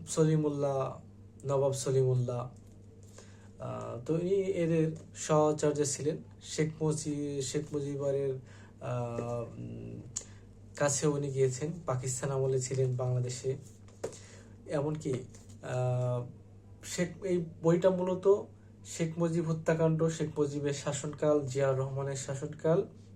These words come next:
জিয়াউর রহমান হত্যাকাণ্ড সম্পর্কে লেখা। আহ, আমরা ইতিপূর্বে দেখেছি যে বাংলাদেশের বিভিন্ন চাকরি বাকরি পরীক্ষায় কিন্তু এই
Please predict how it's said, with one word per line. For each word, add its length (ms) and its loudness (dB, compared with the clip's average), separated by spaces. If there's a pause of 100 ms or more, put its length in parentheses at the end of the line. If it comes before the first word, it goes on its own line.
(120)
জিয়াউর 300 2
রহমান 300 -2
হত্যাকাণ্ড 500 -2
সম্পর্কে 460 -4
লেখা। 440 -8 (760)
আহ, 640 -4
আমরা 320 4
ইতিপূর্বে 480 0
দেখেছি 400 -2
যে 140 6
বাংলাদেশের 580 -2
বিভিন্ন 340 -2
চাকরি 320 -4
বাকরি 280 -6
পরীক্ষায় 320 -6
কিন্তু 220 -4
এই 480 -4